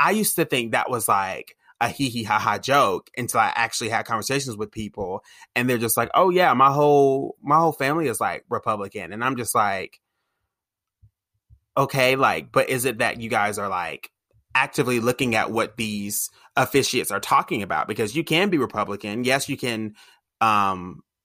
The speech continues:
assert yourself with that group. But again, your officiate who was docked under the Republican Party,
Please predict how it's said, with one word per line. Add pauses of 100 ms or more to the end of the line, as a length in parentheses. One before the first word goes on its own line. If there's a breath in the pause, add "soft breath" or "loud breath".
(160)
assert
yourself
with
that
group.
But
again, (180 loud breath)
your
officiate
who
was (300)
docked (120)
under
the
Republican
Party,